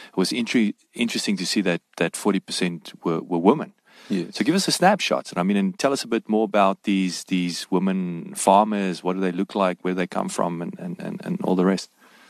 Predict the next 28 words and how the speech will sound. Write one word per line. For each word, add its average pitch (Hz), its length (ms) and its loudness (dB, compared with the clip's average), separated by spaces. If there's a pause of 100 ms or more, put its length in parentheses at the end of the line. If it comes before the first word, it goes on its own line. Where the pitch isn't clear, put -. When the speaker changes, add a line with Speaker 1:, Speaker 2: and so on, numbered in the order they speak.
(100)
Speaker 2:
Yeah. - 140 0 (460)
No, 127 260 6
uh, 123 560 2 (320)
you'll 120 260 6
understand 117 520 2
traditionally, 92 880 0 (260)
in, 92 300 2
in, 92 200 2
in 95 200 2
African 98 500 4
tradition, 90 640 -2
it 98 180 -2
was 90 200 2
mainly 104 300 4
women 90 480 2
that 85 180 -4 (140)
were 90 260 0 (600)
plowing 95 340 6
the 87 100 -4
fields. 82 420 0
Men 95 260 4
will 90 80 2
go 92 200 2
and 82 180 -2
work 85 260 0
other 85 220 4
things. 82 360 -6
Then 80 280 -4